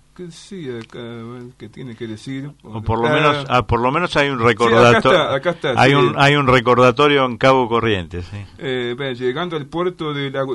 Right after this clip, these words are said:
Speaker 1: de La Guaira, todos los buques de las cercanías hicieron sonar sus sirenas para homenajearlos.
Speaker 2: Como una recepción.
Speaker 1: Allí, en una entrevista radial, el capitán Barragán expresó la frase que lo inmortalizó:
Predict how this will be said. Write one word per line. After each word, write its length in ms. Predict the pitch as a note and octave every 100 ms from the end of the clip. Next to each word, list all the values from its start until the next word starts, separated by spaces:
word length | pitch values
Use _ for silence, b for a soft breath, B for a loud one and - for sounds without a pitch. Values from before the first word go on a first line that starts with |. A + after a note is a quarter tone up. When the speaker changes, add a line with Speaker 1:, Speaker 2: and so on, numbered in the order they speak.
| F#2+
Speaker 1:
de 300 | A2+ B2 B2+
La 160 | A#2+ C3
Guaira, 480 | C#3 F#3 A#3 G#3 E3+
todos 180 | F#3 F3
los 160 | C3+
buques 360 | D3 G3 F#3+ F3+
de 100 | D3+
las 140 | C3+
cercanías 500 | C#3+ C3 C#3 D3+ G#3+
hicieron 420 | F#3+ C#3 F3 F3 C#3+
sonar 380 | C#3+ D#3 F3+
sus 200 | E3+ D3+
sirenas 440 | C3+ D3+ A3+ A3+ F#3
para 220 | C#3+ C3+
homenajearlos. 840 | C3+ C3 B2+ C3 G#2 G2 F#2+ G2 _
Speaker 2:
Como 240 | A2 A2
una 160 | A#2 G#2
recepción. 640 | G2+ G#2 - G#2+ E2 - _ _ -
Speaker 1:
Allí, 320 | A#2 A2+ F3+
en 80 | E3
una 160 | D#3+
entrevista 440 | D3 C#3+ D#3 E3+ D3
radial, 300 | C#3+ F#3 G#3
el 100 | F#3+
capitán 520 | D3 D3+ C#3+ F3 F3
Barragán 480 | C#3+ C#3+ D3+ A3+ G#3+
expresó 400 | - C#3+ F3+ D#3+
la 100 | C#3
frase 400 | F3 G3+ G#3 F#3+
que 140 | D#3+
lo 100 | D#3
inmortalizó: 840 | E3 D#3+ D3 D#3+ D#3 D3+ C3 F#2